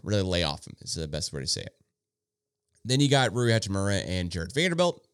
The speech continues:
Great pickups there as well, too. Great to re-sign him. Um, Taurean Prince, cool. Max Christie, Cam Reddish, Christian Wood, also cool. All this being said here, the Lakers have a lot of pieces around LeBron now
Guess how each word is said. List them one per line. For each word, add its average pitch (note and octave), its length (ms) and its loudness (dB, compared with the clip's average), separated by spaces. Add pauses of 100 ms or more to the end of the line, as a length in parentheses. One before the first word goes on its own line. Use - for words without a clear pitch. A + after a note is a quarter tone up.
(160)
Great D#3 260 2
pickups A#2 360 0
there G2+ 180 2
as F2+ 160 -4
well, F#2+ 140 0
too. D3 520 0
Great A#2 220 0
to A2+ 100 -4
re-sign C3+ 460 0
him. C3 240 0 (720)
Um, D3 720 4 (800)
Taurean G3+ 300 2
Prince, G#3+ 520 4 (120)
cool. A#3 600 4
Max E3+ 240 -4
Christie, F#3 320 0
Cam F3 240 -2
Reddish, F3 340 0
Christian F3 420 0
Wood, E3+ 300 0 (200)
also D#3 300 4
cool. A#2+ 360 0 (420)
All A#3 120 6
this A#3+ 120 4
being G#3 200 -2
said G3+ 260 2
here, G3 240 -2 (100)
the F3 120 -2
Lakers A#3 540 0
have E3+ 340 -2
a - 20 -4
lot B2 320 2
of G#2+ 100 -6
pieces A2+ 440 -4
around F#2+ 440 0
LeBron D3+ 540 -4
now E3 380 -2